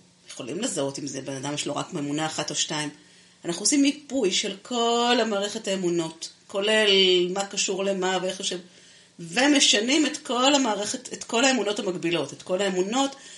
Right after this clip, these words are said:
שהופכות אותך לא להיות רצפטיבי למשהו.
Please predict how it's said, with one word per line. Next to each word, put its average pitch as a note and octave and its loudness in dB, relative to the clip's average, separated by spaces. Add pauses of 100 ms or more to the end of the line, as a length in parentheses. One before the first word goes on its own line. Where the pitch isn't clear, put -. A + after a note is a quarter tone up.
(140)
שהופכות - -4
אותך C#4+ -4
לא G#3 0
להיות G#3+ -2
רצפטיבי G#3+ -6
למשהו. D#3+ -4